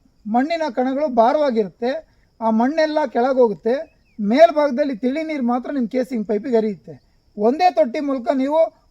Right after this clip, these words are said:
ಮೂರು ಬೋರ್‌ವೆಲ್ನ ರೀಚಾರ್ಜ್ ಮಾಡ್ಕೋಬೋದು. ಅದೇ ರೀತಿಯಲ್ಲಿ ನಿಮ್ದು ಎರಡು ಬದಿಯಲ್ಲಿದೆ,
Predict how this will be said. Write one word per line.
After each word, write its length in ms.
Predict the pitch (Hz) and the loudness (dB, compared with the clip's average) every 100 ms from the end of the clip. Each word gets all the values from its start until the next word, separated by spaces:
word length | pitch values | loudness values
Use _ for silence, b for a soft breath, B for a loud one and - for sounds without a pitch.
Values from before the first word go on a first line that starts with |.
| - | -6
ಮೂರು 340 | 214 330 370 311 | 2 4 4 4
ಬೋರ್‌ವೆಲ್ನ 420 | 285 294 269 285 294 | 4 4 0 0 -2
ರೀಚಾರ್ಜ್ 420 | 262 214 277 247 | -2 -2 -2 0
ಮಾಡ್ಕೋಬೋದು. 520 | 240 254 - 214 185 | 0 0 -2 -4 -4
ಅದೇ 180 | 208 277 | 0 0
ರೀತಿಯಲ್ಲಿ 600 | 269 254 285 339 - _ - | 0 -2 -2 -2 -8 _ -4
ನಿಮ್ದು 200 | 262 277 | -2 2
ಎರಡು 280 | 240 294 339 | 6 6 4
ಬದಿಯಲ್ಲಿದೆ, 640 | 302 285 277 240 175 131 | 2 2 2 0 -6 -16